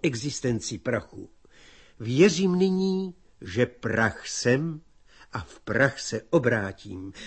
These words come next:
ba dokonce, že neustále se obracím v prach. Myslím, že trousím prach, kdekoliv kráčím nebo sedím. Myslím, že zatímco toto píši,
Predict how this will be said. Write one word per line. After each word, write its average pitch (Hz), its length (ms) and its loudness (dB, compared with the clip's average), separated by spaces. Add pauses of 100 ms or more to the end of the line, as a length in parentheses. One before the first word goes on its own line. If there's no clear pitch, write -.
ba 123 140 -4
dokonce, 160 500 2
že 117 160 -2
neustále 123 920 -2 (280)
se - 240 -8
obracím 113 640 -4
v - 120 -20
prach. 101 380 -10 (460)
Myslím, 165 420 -2 (180)
že 120 220 -2
trousím 143 880 -2
prach, - 520 -4 (220)
kdekoliv 147 640 0
kráčím 139 640 0
nebo 117 220 -2
sedím. 98 640 -8 (500)
Myslím, 151 440 -4 (260)
že 120 180 -2
zatímco 143 720 -4
toto 120 280 -6
píši, 175 680 -12